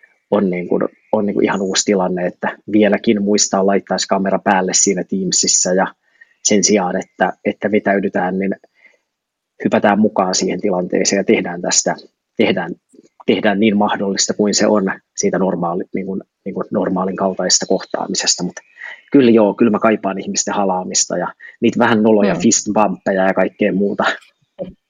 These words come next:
Speaker 2: Joo, koska se tekee meistä ihmisiä ja, ja tota, mä toivon, että tästä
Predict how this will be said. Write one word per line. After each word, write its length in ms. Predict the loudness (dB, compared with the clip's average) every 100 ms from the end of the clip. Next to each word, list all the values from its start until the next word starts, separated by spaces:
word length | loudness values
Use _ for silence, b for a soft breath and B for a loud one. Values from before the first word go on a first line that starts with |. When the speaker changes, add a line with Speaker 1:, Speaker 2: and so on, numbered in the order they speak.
| _ -6 -6 _ _ _ _ -16 B B B -2
Speaker 2:
Joo, 120 | 2
koska 260 | 2 0 0
se 80 | 2
tekee 280 | 2 2
meistä 300 | 2 0 0
ihmisiä 560 | 0 0 -4 -4 -2 0
ja, 160 | 0 -2 -6
ja 100 | -4
tota, 420 | -4 -2 0 0 -2 B B 0
mä 160 | 2 4
toivon, 320 | 4 4 4
että 180 | 0 -2
tästä 580 | 0 0 0 -2 0